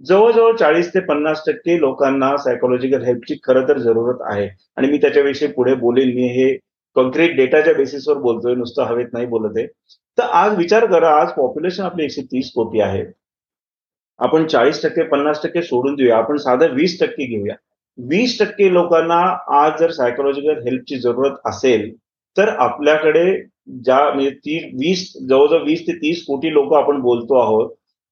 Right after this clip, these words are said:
वीस ते तीस कोटी लोकांना सपोर्ट देण्यासाठी आपल्याकडे तसं इन्फ्रास्ट्रक्चर आहे का? आपल्या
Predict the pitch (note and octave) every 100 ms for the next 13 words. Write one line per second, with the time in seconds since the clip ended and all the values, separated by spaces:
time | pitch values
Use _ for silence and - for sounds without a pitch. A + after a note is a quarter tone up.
0 | B2 D#3+ F3+ F#3+ F3+ F3 F3 _ - C#3
1 | E3 D3 C#3+ D3+ D3+ D3+ E3 F3+ - _
2 | _ _ - - - F#3 A3+ E3+ D#3+ D#3
3 | D3+ E3 C#3+ D3 C#3+ C#3 C3 C#3 B2 D3+
4 | C#3+ D3 - D3+ B2+ D#3 F3 C#3+ C3 -
5 | _ _ _ - B2 D#3 E3